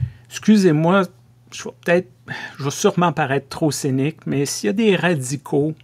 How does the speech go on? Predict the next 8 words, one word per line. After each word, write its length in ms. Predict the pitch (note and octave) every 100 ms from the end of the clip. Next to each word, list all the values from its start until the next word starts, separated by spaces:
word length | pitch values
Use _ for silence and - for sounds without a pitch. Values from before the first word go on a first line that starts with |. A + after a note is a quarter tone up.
| _ - - - - - - _ -
majeurs, 880 | C3+ C#3 D#3+ C#3+ D3+ D3 D#3 D#3+ D3+ - _ _ _ _ _ _ _ -
on 140 | C#3 C3
dit 260 | C#3+ D#3+ -
adultes 380 | D3+ C3+ E3+ E3+
et 60 |
vaccinés, 540 | C3+ D3 - D3 D3+ F3
qui 240 | - E3+
veulent 560 | C#3+ F#3 G3+ G3+ G3